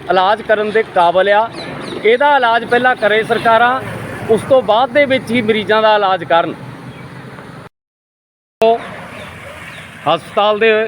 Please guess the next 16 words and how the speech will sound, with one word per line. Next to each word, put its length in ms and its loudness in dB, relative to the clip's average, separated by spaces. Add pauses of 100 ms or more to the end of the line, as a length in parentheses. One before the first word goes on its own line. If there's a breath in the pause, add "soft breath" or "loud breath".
(240)
ਕਿਸ 140 0
ਤਰ੍ਹਾਂ 280 2
ਦੇ 100 0
ਨੇ, 140 0
ਅਸੀਂ 160 -4
ਤੁਹਾਨੂੰ 360 0 (640)
ਦਿਖਾ 320 2
ਰਹੇ 180 2
ਹੈਗੇ 260 0
ਆ। 140 -4 (100)
ਇਹ 120 4
ਮੇਨ 320 2
ਗੇਟ 220 0
ਤੇ 120 0
ਉਹ 140 4
ਹਾਲਾਤ 280 4